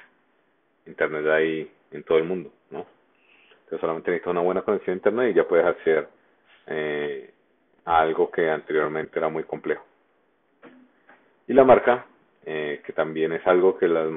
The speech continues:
eh, monopolios aprovechan muy bien, el tema de, de Apple, ¿sí? Que actualmente la marca, la marca más valiosa, y que a pesar de que otras, otros fabricantes y otras, y otras marcas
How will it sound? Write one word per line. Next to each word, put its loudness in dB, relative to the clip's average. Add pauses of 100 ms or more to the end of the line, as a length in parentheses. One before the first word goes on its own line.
(140)
eh, -6
monopolios -4
aprovechan 0 (360)
muy -6
bien, -6 (520)
el -12
tema -4
de, -6 (100)
de -2
Apple, 0 (320)
¿sí? -10 (540)
Que -12
actualmente -8
la 0
marca, -2
la -8
marca -6
más -2
valiosa, -2 (960)
y -8
que 0
a 0
pesar 2
de 0
que 4
otras, 4 (540)
otros 0 (120)
fabricantes -2
y -6
otras, 0 (720)
y -6
otras 0
marcas 4